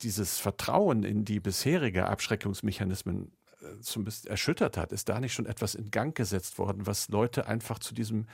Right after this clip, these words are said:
Gedanken bringt, zu sagen, „Am liebsten wär's mir, es gäbe die Waffen gar nicht, aber solange noch einer sie hat, möchte ich sie auch haben“?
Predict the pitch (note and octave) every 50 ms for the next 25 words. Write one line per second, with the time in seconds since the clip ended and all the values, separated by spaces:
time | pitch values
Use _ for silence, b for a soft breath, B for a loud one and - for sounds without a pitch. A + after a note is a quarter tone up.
0 | B B B B B B B - A2+ G2+ A#2+ A2 A#2 B2+ - A#2 G#2+ G2 A2 A#2
1 | C3+ C3 - A#2+ A2+ A#2 A#2 A#2 G#2 G2 A#2+ D#3 - - - A#2+ A2+ A#2 A#2+ -
2 | - G#2 G2+ G2 - A#2+ A2 G#2 G2 G#2 F#2+ F#2 G2+ G2+ - - E2+ F2+ G2 G#2+
3 | D3 E3 G#2 F#2+ A2 - - - G#2+ G#2+ G2+ G2+ G#2 G#2 B2+ B2+ B2 A2 G#2 F#2
4 | - - - A2+ C#3+ E3 D#3 C#3+ C3+ C3 G2 A2 C#2+ - - B B B B B
5 | B B B B B B B B B - - - - - - A2 C3 C3 - -
6 | - - C3+ - - D#3 - - - - G#2 E2+ F2 G#2+ -